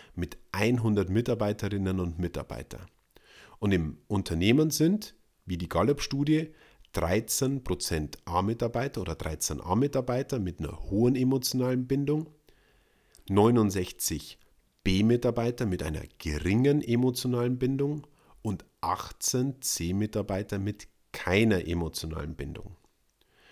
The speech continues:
Und jetzt stell-, stellen wir uns Folgendes vor. Ein Mitarbeiter kostet durchschnittlich im Jahr für den Arbeitgeber mit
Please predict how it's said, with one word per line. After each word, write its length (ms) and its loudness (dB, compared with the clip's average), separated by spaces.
Und 160 4
jetzt 200 6
stell-, 400 4
stellen 260 2
wir 80 4
uns 140 0
Folgendes 720 2
vor. 340 -4
Ein 220 2
Mitarbeiter 760 0
kostet 560 -2
durchschnittlich 580 -2
im 140 -2
Jahr 380 0
für 160 -8
den 160 -2
Arbeitgeber 720 0
mit 240 -2